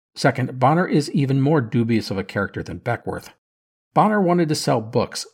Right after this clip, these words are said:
so he had no problems expanding on or fabricating the already fanciful stories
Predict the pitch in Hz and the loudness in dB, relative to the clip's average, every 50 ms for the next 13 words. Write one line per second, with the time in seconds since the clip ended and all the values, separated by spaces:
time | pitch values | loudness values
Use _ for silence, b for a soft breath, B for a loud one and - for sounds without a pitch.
0 | _ _ - - 113 107 180 185 165 139 113 107 120 151 175 - - 139 135 139 | _ _ -2 0 2 4 4 4 4 4 4 2 2 0 0 0 2 2 2 2
1 | 147 131 127 - - - - - - 120 123 127 127 127 139 139 139 143 147 - | 2 0 -4 -6 -10 -10 -6 -4 -2 0 0 2 2 2 2 2 2 2 0 -2
2 | - - 113 - - 170 170 147 131 120 - 113 101 95 104 113 110 95 87 98 | -4 -6 -6 -2 0 0 0 0 0 -4 -4 -4 -4 -2 -4 -4 -4 -4 -4 -4
3 | 87 85 82 92 - - - 156 156 - - 117 101 90 - - - 87 82 82 | -4 -6 -8 -10 -10 -4 -2 -2 -2 -2 -4 -8 -10 -10 -10 -10 -8 -6 -4 -4
4 | 87 87 - | -4 -6 -8